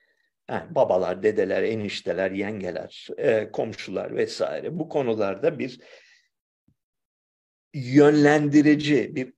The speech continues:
rehber pozisyon görevini üstlenmişler.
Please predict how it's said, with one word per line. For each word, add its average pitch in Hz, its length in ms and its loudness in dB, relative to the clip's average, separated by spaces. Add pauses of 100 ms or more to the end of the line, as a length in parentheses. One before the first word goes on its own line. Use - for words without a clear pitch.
rehber 127 840 4 (440)
pozisyon 101 460 -6
görevini 95 640 0
üstlenmişler. - 1000 -16